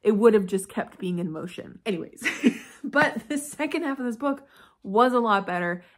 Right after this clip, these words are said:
and a lot clearer as to what was going on. And I did really quite enjoy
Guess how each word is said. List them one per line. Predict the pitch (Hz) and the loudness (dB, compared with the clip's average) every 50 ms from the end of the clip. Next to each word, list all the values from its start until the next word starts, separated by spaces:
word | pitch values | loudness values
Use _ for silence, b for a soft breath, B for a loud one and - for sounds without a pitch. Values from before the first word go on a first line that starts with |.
| B _ - | B _ -4
and | 226 233 247 247 233 | -2 -2 0 0 0
a | 226 | 0
lot | 214 208 190 190 190 - | 2 0 0 -2 -4 -8
clearer | - - - 190 185 175 165 160 156 - | -8 -6 -4 -2 -2 -2 -2 -4 -4 -6
as | 165 165 175 175 | -6 -8 -10 -8
to | - 202 | -8 -8
what | 160 135 | -8 -8
was | 165 175 | -8 -8
going | 180 165 151 151 156 | -8 -8 -8 -6 -6
on. | 156 151 151 143 143 b b b b b b - | -8 -8 -8 -8 -12 b b b b b b -6
And | 185 | -2
I | 175 175 | -2 -2
did | 175 175 180 180 170 165 165 185 180 _ _ _ - | -2 -2 0 0 2 0 0 -2 -8 _ _ _ -6
really | 190 190 196 175 165 185 180 | -2 0 0 0 0 -2 -4
quite | 185 - 185 170 160 - | -4 -4 -6 -6 -6 -6
enjoy | 185 180 180 170 156 151 151 147 147 | -6 -6 -6 -6 -6 -6 -6 -6 -6